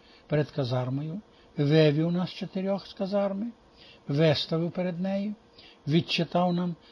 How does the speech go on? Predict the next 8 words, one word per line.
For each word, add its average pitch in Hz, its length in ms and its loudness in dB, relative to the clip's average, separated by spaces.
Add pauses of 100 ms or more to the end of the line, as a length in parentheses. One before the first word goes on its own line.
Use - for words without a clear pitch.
страшенно 214 760 0 (340)
і 165 140 2
взявся 175 480 0
оголошувати 156 760 -4
кожному 175 500 -2
з 139 80 -8
нас 151 180 -6
покарання. 123 600 -10